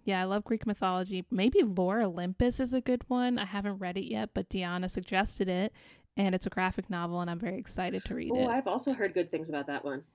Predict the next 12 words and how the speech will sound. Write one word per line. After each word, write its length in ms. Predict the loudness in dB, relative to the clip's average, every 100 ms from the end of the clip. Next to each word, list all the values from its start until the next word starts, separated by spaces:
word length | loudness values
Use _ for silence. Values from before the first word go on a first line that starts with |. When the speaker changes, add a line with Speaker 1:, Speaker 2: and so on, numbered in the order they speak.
| _
Speaker 1:
Yeah, 260 | -6 -4 -4 -8 -10
so, 540 | 0 2 4 2 0 -2
yeah, 260 | -2 -2 -2
maybe 280 | 0 2 4
Lore 240 | 4 4
Olympus. 580 | 2 -2 -2 -2 -4 -2
I'm 100 | 0
gonna 140 | 2
say 520 | 0 -2 -2 0 -2 -4 -4
with 140 | -2
an 100 | -2
asterisk, 720 | -2 -4 -2 -2 -2 -2 -6